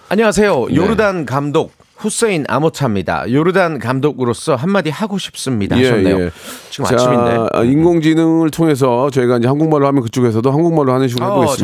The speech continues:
Speaker 1: 자연스럽게.
Speaker 2: 예, 예.
Speaker 1: 네네.
Speaker 2: 자, 우리 저 아모타 감독님.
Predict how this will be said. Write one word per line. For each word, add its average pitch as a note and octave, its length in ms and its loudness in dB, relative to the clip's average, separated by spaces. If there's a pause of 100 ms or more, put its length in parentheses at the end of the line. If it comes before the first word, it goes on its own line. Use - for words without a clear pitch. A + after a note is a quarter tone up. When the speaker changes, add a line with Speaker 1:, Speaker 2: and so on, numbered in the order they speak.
(120)
Speaker 1:
자연스럽게. - 300 0
Speaker 2:
예, C3+ 140 0
예. E2+ 40 0
Speaker 1:
네네. C3+ 360 0 (440)
Speaker 2:
자, D#3 300 2
우리 E3 220 2
저 D#3 560 2 (120)
아모타 E3+ 360 0
감독님. F3+ 640 2